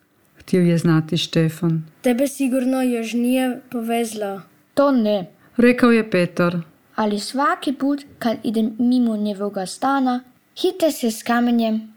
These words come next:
Speaker 3: u mene. I ako čisto normalno hodim ulicom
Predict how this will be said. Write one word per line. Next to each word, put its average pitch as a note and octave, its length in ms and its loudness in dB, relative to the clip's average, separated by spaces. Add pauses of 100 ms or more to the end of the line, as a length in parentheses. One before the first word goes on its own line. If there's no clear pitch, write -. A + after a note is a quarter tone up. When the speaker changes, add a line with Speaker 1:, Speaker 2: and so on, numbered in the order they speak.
Speaker 3:
u C4+ 60 -2
mene. G3+ 420 0 (540)
I A#3+ 100 2
ako A3 240 0
čisto C4+ 500 -2
normalno G#3+ 600 0 (120)
hodim F#3+ 440 -2
ulicom C4 600 -2